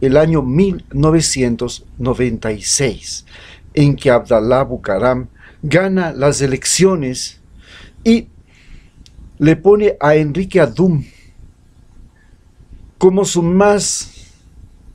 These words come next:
valioso ministro. Los dos dormían en aquel hotel en la avenida de los Estadios, de la avenida Naciones Unidas, porque no querían dormir. Y los dos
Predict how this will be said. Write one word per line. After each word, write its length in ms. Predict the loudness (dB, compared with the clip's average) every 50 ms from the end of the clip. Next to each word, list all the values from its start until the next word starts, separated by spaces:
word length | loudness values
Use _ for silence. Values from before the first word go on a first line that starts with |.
| _ -20 -20 -20 -20 _ -20 -20 -10 0
valioso 680 | 2 2 4 4 4 4 4 2 2 0 -2 0 0
ministro. 800 | 0 2 2 2 2 2 0 0 -2 -6 -8 -10 -10 -10 -10 -12 -18 _ _ -20 -20 -20 -20 -20 -20 -20 _ _ -12
Los 300 | -2 2 2 2 2 4
dos 200 | 2 2 2 4
dormían 400 | 2 2 2 2 2 2 2 2
en 140 | 2 2 2
aquel 340 | 0 0 0 0 2 4 4
hotel 540 | 2 2 2 0 2 2 2 0 -4 -10 -20 _ _ -20 _ _ -20 -20 -20 -20 _ _ -20 -20 _ -20 -20 -20 -20 -20 -20 -20 -20 -20 -20 -16 -6 -2
en 120 | 0 4
la 100 | 4 4
avenida 720 | 4 4 2 2 4 4 4 4 4 2 0 -2 -4 -10 -14 -20 _ _ -20 -20 -20 -10
de 140 | -2 0 2
los 160 | 2 2 0
Estadios, 540 | -2 -8 -6 -2 0 0 0 0 -2 -4 -4
de 60 | -4
la 60 | -4 -2
avenida 360 | -4 -4 -4 0 0 2 2
Naciones 420 | 0 0 0 0 0 0 0 -2
Unidas, 380 | -2 -2 -2 0 2 0 0 0
porque 240 | -2 -6 -4 0 -2
no 120 | 0 0
querían 300 | 0 0 0 2 2 2
dormir. 560 | 2 2 2 2 2 2 2 2 0 -4 -8 -16 -20 -20 -20 -20 -20 -20 -20 -20 -20 -20 -20 -20 -20 -20 -20 -20 -12 -4
Y 80 | 0 2
los 160 | 2 2 2
dos 320 | 2 0 0 0 -2 -8